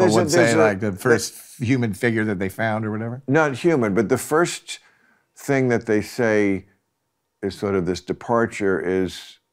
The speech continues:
Speaker 1: it's, it's not a creature that they would have seen in nature. It's like a human body with a lizard head or something.
Speaker 2: Yeah,
Speaker 1: It's
Speaker 2: yeah,
Speaker 1: like,
Speaker 2: yeah.
Speaker 1: it's a way to, to know that, oh, this is when human beings were using their imagination.
Speaker 2: Yeah.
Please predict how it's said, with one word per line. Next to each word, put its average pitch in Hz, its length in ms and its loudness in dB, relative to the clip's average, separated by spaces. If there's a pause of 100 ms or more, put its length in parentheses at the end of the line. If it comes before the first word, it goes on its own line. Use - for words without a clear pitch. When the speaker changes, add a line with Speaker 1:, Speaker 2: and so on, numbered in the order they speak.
(160)
Speaker 1:
it's, - 380 -6 (180)
it's 120 280 -4
not 135 180 2
a 123 60 -2
creature 131 400 0
that 113 180 0
they 110 100 2
would 104 120 2
have 95 140 0
seen 113 260 0
in 92 120 0
nature. 95 360 0
It's 82 100 -4
like 98 160 -2
a 95 60 -2
human 110 480 0
body 98 380 2
with 92 200 0
a 90 80 0
lizard 87 400 0
head 92 240 -2
or 78 80 -2
something. 143 260 0
Speaker 2:
Yeah, 139 100 4
Speaker 1:
It's 120 140 2
Speaker 2:
yeah, 120 60 4
Speaker 1:
like, 110 100 -2
Speaker 2:
yeah. 90 240 -8 (140)
Speaker 1:
it's 123 160 -2
a 135 80 2
way 135 180 4
to, 123 240 2 (140)
to 127 140 -2
know 120 320 2
that, 101 240 -2
oh, 110 100 2
this 131 240 0
is 117 140 -2
when 117 140 0
human 107 340 0
beings 101 480 0
were 98 160 2
using 101 420 2
their 92 160 2
imagination. 95 1040 -2
Speaker 2:
Yeah. 113 200 -6